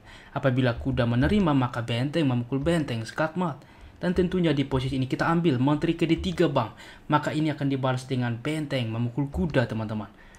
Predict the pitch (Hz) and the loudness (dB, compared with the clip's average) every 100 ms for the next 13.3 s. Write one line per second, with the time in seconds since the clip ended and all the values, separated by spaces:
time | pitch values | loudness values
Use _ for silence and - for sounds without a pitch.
0 | - 143 143 156 151 139 135 127 120 131 | -6 -4 -2 -2 0 0 -2 -4 -4 -4
1 | 117 - 113 113 113 - - - - - | -4 -4 -6 -6 -8 -10 -16 -20 -20 -20
2 | - - - - - - - - - - | -20 -20 -20 -20 -20 -20 -20 -20 -16 -6
3 | 120 117 117 117 165 160 117 127 120 120 | -4 -2 -2 2 4 4 4 2 0 0
4 | 120 120 117 110 - - - - - - | 0 0 -4 -6 -10 -20 -20 -20 -20 -20
5 | - - - 170 175 143 127 120 123 113 | -20 -10 -2 0 0 0 -2 -4 -4 -4
6 | 107 98 - - 127 123 123 117 131 127 | -6 -10 -20 -6 -4 -2 -2 0 -2 -2
7 | 117 110 117 143 175 185 170 131 117 - | -4 -4 -6 -2 0 0 0 -2 -2 -4
8 | 107 - - - - - 127 123 120 113 | -6 -8 -18 -20 -18 -6 -2 -2 -2 -4
9 | 113 - 110 104 101 110 123 127 113 - | -4 -6 -6 -6 -8 -4 -4 -2 -6 -8
10 | 107 113 123 107 - 110 - 120 - - | -8 -4 -4 -6 -6 -8 -6 -8 -10 -18
11 | - - - - - 147 156 202 190 190 | -20 -20 -20 -20 -10 -4 -2 0 2 2
12 | 185 156 160 156 156 156 151 156 147 151 | 2 0 0 2 2 2 0 -2 -2 -4
13 | 160 160 147 | -2 0 -2